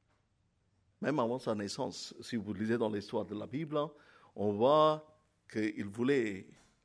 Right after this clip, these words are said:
euh, éviter la naissance de Christ. Hein, il a,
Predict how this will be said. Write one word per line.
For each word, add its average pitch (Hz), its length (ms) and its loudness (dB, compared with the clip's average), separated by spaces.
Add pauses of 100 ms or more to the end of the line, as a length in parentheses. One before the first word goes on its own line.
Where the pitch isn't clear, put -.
(120)
euh, 98 340 0 (220)
éviter 143 760 6 (240)
la 107 160 2
naissance 120 380 2
de 110 80 0
Christ. - 520 -4 (920)
Hein, 107 400 4 (140)
il 104 140 2
a, 98 280 2